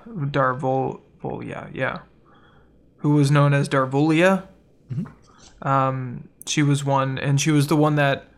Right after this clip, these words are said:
Speaker 1: she's, uh, Croatian and basically, uh, knew plants and concoctions and made a lot of potions. And I'm guessing is, like, I wanna say, 'cause it said it caused hallucinations.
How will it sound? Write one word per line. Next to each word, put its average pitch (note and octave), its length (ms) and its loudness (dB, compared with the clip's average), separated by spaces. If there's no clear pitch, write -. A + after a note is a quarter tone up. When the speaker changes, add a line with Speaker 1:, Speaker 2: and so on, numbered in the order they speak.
Speaker 1:
she's, D3 320 2
uh, C3+ 240 4
Croatian C#3+ 840 2
and C3+ 580 -4
basically, B2+ 680 -10
uh, C#3 240 -8
knew C#3+ 240 0
plants C#3 520 -2
and C#3 100 -6
concoctions C3+ 880 -4
and C3 120 -10
made C3 160 -8
a C3+ 40 -6
lot C3 160 -2
of C3 140 -8
potions. C3+ 680 -4
And C3 100 -10
I'm C#3 120 -6
guessing A3 360 0
is, E3+ 220 0
like, E3 240 2
I E3+ 80 4
wanna G#3 280 4
say, D#3+ 680 4
'cause D#3+ 160 0
it D3 140 0
said F#3+ 160 2
it F#3+ 140 0
caused D#3+ 340 -2
hallucinations. C#3+ 1120 -2